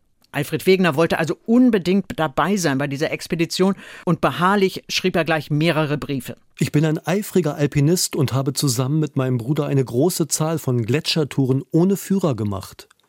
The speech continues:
Speaker 2: Im Skilaufen habe ich im vorigen Winter auf dem Brocken meine ersten Versuche gemacht. Sollte sich auf Ihrer Expedition Gelegenheit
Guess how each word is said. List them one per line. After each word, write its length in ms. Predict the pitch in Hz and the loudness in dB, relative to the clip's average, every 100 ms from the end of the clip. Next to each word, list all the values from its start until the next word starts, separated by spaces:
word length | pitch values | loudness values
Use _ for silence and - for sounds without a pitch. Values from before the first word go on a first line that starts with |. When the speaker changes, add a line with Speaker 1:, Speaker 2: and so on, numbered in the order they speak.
| _ - - - | _ -20 -8 0
Speaker 2:
Im 180 | 135 | 0
Skilaufen 840 | 127 - 202 208 127 117 - 139 165 _ | 0 0 2 2 0 -2 -2 -2 -4 _
habe 300 | - 127 135 | -6 -2 -2
ich 180 | - - | -2 -2
im 120 | 127 | -2
vorigen 580 | - 156 160 139 135 117 | 0 0 0 0 0 0
Winter 400 | 143 139 131 - | 0 -2 -4 -6
auf 160 | 123 - | -6 -2
dem 160 | 123 | -2
Brocken 480 | 113 151 - 151 123 | 0 -2 -2 -2 0
meine 240 | 131 135 | 0 0
ersten 460 | 147 151 - 143 127 | -2 -4 -4 -2 0
Versuche 420 | 147 131 190 139 | 0 0 0 -2
gemacht. 340 | 110 95 - - _ _ _ _ - - | -4 -6 -10 -20 _ _ _ _ -20 -6
Sollte 400 | 113 131 202 170 | -2 0 0 -2
sich 220 | 139 147 | -2 -4
auf 160 | 127 | -4
Ihrer 280 | 214 135 143 | -2 -2 -2
Expedition 800 | 139 - 143 127 - 127 143 131 | -4 -4 -2 -2 -2 0 0 0
Gelegenheit 800 | 117 147 185 151 104 98 98 | 2 0 0 -2 -2 -6 -10